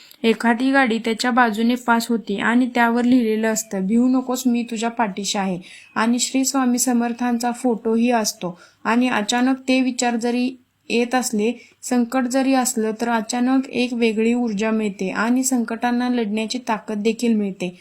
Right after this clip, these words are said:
त्या मोमेंटला आणि त्या संकटाची जी तीव्रता असते, त्या वेळेला का होईना कमी होऊन जाते आणि नंतर मग त्या संकटांमधून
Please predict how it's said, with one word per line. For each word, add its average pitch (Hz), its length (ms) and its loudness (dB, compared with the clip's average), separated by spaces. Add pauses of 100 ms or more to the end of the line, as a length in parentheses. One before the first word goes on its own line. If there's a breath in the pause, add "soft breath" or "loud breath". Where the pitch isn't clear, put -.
(320 loud breath)
त्या 254 240 4
मोमेंटला 240 580 2
आणि 240 580 2
त्या 240 140 0
संकटाची 233 680 -4
जी 220 240 -2 (100)
तीव्रता 226 440 0
असते, 190 520 -2 (400 loud breath)
त्या 247 160 6
वेळेला 247 440 2
का 214 180 0
होईना 233 460 2 (240)
कमी 247 300 4
होऊन 226 380 0
जाते 202 380 -2 (240 soft breath)
आणि 254 280 4
नंतर 254 440 2
मग 254 240 2
त्या 254 160 2
संकटांमधून 240 2500 -2